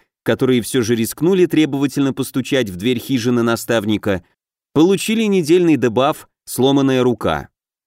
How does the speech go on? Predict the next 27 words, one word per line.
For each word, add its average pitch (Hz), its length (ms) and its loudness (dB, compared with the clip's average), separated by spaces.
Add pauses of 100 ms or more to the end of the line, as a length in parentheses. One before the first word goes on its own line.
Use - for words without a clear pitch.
Общее 160 440 2
задание 151 580 0
«Защитник 131 640 -4
леса» 123 340 0
провалено. 120 720 -2 (280)
Браконьеры 147 720 2
сумели 165 400 2
нанести 143 480 0
лесу 156 360 -2
слишком 147 480 -4
большой 127 400 0
урон. 85 400 -2 (640)
Минус 151 380 0
двести 160 400 -2
репутации 156 680 0
с 151 120 -4
наставником 127 720 -2
Кордом. 90 500 -2 (480)
Текущий 196 480 -6
уровень 175 380 2
дружелюбия. 113 880 0 (240)
До 87 160 -2
уважения 131 640 0
две 123 200 -2
тысячи 170 420 -6
шестьдесят 113 640 -4
пунктов. 92 600 -6